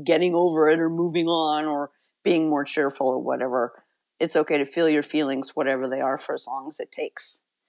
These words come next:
And the second is, it's also okay to talk about things that might be hard to talk about, and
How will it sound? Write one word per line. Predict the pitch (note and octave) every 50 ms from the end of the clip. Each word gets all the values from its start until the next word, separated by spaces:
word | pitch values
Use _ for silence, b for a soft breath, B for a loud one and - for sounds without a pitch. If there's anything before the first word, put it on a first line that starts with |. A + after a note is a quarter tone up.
| _ _ _ _ _ _ _ -
And | E3 E3
the | D#3 C#3
second | - - - C4 - - F#3 F3 E3 -
is, | D#3 D#3 D3+ C#3+ C#3+ D#3 G3 - - - - _ _ _ _ _ _ _ _ _ _ _ _ _ -
it's | - G#3 G3+ - -
also | G3 A3+ B3 - - D#4+ A3+ -
okay | - G3+ G3+ G3 - C4 F3+ F#3 F#3+ F3
to | - F#3+
talk | E3+ - - G3+ A#3+ - -
about | E3+ D#3+ D#3+ D3 C#3 F#2 -
things | - - E3 D3+ C#3+ F#3 B3 E4 F#4+ - - - - _ _ _ _ _ _ _ _ _ _ -
that | - F#3+ F#3 D#3 - -
might | - G3 A3+ A#3+ - G#3+
be | A#3 G#3
hard | G#3+ G#3+ G#3 G3 F#3 E3+
to | E3+
talk | D3 - A#3 G3+ G#3+ G#3+ -
about, | E3 C#3 D3 C3 C3 C3+ C3 - - - - _ _ _ _ _ _ _ _ _ _ -
and | F#3 F3+ F3+ F3+ F3+ F3 E3+ F3 E3+ D#3+ - -